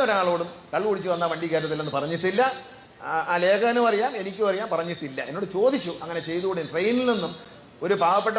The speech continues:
പെൺകുട്ടിയെ തള്ളിയിട്ട് മദ്യപാനി കൊന്നു എന്നറിഞ്ഞപ്പോൾ, എന്നാൽ കെ എസ് ആർ ടി ബസ്സിൽ കള്ളുകുടിയന്മാരെ കയറ്റാതിരിക്കുമോ എന്ന് ചോദിച്ചപ്പോൾ ഞാൻ പറഞ്ഞു അങ്ങനെ പറ്റത്തില്ല,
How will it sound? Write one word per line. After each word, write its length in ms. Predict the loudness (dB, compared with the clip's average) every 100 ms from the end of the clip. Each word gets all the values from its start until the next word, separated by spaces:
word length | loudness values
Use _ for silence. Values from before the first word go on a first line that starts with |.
| -2
പെൺകുട്ടിയെ 340 | -4 -2 -2 0
തള്ളിയിട്ട് 420 | -2 0 -4 -2 -4
മദ്യപാനി 420 | -2 2 2 0 -2
കൊന്നു 220 | -4 -2 -2
എന്നറിഞ്ഞപ്പോൾ, 540 | -2 -4 -4 -2 -2 -2 -8 -20 -20 -20 -20 -6
എന്നാൽ 160 | -2 2
കെ 80 | 2
എസ് 100 | 4 2
ആർ 60 | 0
ടി 60 | -2
ബസ്സിൽ 200 | -2 -2 0
കള്ളുകുടിയന്മാരെ 500 | 0 -2 0 0 2
കയറ്റാതിരിക്കുമോ 520 | 0 0 0 0 -2
എന്ന് 100 | -4 -4
ചോദിച്ചപ്പോൾ 260 | -4 -4 -4
ഞാൻ 100 | -4
പറഞ്ഞു 180 | -6 -6 -6
അങ്ങനെ 160 | -6 -6
പറ്റത്തില്ല, 420 | -4 -4 -4 -6